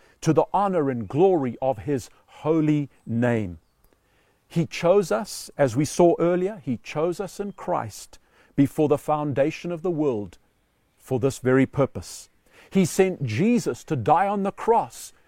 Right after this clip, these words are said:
so that he might sanctify us. He has given us the Holy Spirit and the Scriptures to sanctify us, to make us holy. And Hebrews chapter twelve says that he disciplines us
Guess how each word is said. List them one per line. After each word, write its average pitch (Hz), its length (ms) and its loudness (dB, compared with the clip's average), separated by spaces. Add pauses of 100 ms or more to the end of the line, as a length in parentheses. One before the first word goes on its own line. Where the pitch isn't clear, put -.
(100)
so - 160 -2
that 185 80 2
he 180 140 2
might 175 240 -2
sanctify 147 840 -2
us. - 380 -10 (520)
He 202 160 6
has 151 200 8
given 220 320 4
us 160 200 -6
the 170 180 0
Holy 196 400 0
Spirit - 720 0 (420)
and 208 200 -4
the 202 80 2
Scriptures - 840 -6 (500)
to 165 140 2
sanctify 143 800 2
us, 110 200 -6
to 160 120 -6
make 151 280 0
us 139 140 -4
holy. 120 420 0 (640)
And 165 140 2
Hebrews 226 400 4
chapter 220 320 0
twelve 214 360 0
says 202 340 0
that 185 180 4
he 185 220 -2
disciplines 160 1080 0
us - 480 -10